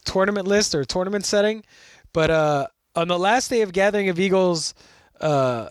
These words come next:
in Indianapolis, we played a scenario where we had, uh, some, I believe it was P thirty-nines going after some medium bombers, uh, just kind of a side game going on. And I could see the one oh nine K being super fun to play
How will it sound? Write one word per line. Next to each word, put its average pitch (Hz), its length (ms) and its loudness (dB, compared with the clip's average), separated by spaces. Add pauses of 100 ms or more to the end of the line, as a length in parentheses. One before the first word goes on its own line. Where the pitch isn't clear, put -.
(140)
in 170 160 2
Indianapolis, 185 800 0
we 160 140 -4
played 185 380 0
a 170 220 4
scenario 180 800 2
where 156 240 0
we 151 140 0
had, 160 360 2
uh, 135 460 0 (600)
some, 151 580 0
I 143 100 0
believe 156 420 0
it 180 140 -2
was 147 260 0
P - 240 0
thirty-nines 185 840 0
going 180 280 0
after 175 380 -2
some 170 420 -2
medium 165 320 -4
bombers, 165 560 -2 (400)
uh, 143 180 0
just 147 200 -4
kind 185 160 2
of 151 80 -4
a 147 60 -2
side 185 280 2
game 185 160 -4
going 185 240 2
on. 185 280 -2
And 151 180 -2
I 190 100 2
could 190 140 -2
see 202 100 0
the 165 120 2
one 156 220 0
oh 170 80 2
nine 156 220 0
K 131 640 0 (400)
being 143 460 -2
super 185 500 0
fun 165 300 -2
to 156 80 0
play 165 580 0